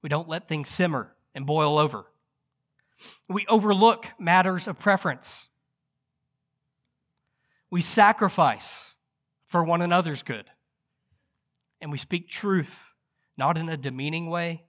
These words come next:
or unloving way or unkind way, but out of concern and love for souls and people.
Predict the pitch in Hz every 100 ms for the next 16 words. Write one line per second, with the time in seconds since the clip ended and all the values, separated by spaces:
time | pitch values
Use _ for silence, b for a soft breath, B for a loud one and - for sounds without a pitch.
0 | _ 143 - 151 156 147 156 165 156 170
1 | 170 170 156 - 147 147 - 143 151 160
2 | 165 175 170 b b - 160 180 170 -
3 | 180 - 180 196 147 143 156 156 170 185
4 | 165 - - _ _ _ _ - - 175
5 | 190 185 - - - - _ _ _ 147
6 | - 196 - 131